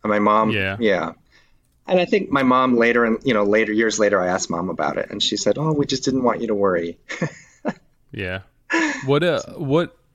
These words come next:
Speaker 2: what was the relationship with your sister like in your pa-,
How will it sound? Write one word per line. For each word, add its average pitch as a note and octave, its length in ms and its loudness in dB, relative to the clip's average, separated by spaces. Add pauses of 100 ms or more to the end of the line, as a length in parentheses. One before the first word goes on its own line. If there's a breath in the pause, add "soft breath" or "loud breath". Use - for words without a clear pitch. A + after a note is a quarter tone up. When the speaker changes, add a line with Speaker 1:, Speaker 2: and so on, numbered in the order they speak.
(120)
Speaker 2:
what C#3+ 400 0
was D#3 360 0
the C3+ 140 2
relationship B2+ 760 -2
with A#2 200 -2
your A2 120 -2
sister B2 540 -4
like G#2 380 0
in A2 120 -6
your G2 120 -4
pa-, - 120 -4